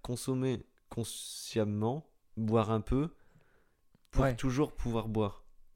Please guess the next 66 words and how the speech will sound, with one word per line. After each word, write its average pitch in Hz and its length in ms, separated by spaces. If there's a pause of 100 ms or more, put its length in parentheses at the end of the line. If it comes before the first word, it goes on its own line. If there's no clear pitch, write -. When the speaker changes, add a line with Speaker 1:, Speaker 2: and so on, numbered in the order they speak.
Speaker 2:
Bah, 123 100
après, 135 180
tout, - 260
tout 147 120
dépend, 131 360
parce - 180
que, 110 140 (120)
enfin, 101 260
il 123 60
y 117 40
a 110 120
aussi 113 260
plusieurs, 110 480
euh, 107 120
sons 117 200
de 107 60
cloche. - 420 (160)
Euh, 104 320 (420)
ah, 135 120
un 156 140
verre 120 180
de 135 80
vin 139 200
tous - 140
les 131 140
jours, 135 240
ça 131 100
fait 123 140
du 127 120
bien, 131 240
et 127 80
cetera. 117 260 (360)
Ouais, 160 280
mais 117 200
en 113 100
fait, - 200
si - 160
tu - 140
bois 147 160
tous - 140
les 120 140
jours, 170 340 (240)
bah, 110 100
Speaker 1:
T'as 110 100
Speaker 2:
tu 110 60
rentres 147 180
dans 127 100
la, 117 100
Speaker 1:
l'accoutumance. - 240 (260)
Speaker 2:
voilà, 110 320
l'accoutumance, 113 840 (100)
euh, 117 60
Speaker 1:
T'es 113 80
pas 123 140
Speaker 2:
qui 120 60
Speaker 1:
alcool-, 113 320 (100)
t'es 120 140
pas, 127 240
enfin, 98 320
attention, 101 320
Speaker 2:
Bah, 120 100
Speaker 1:
je 95 60
Speaker 2:
t'y 98 180
rentres, 175 240
en 110 60
fait. - 260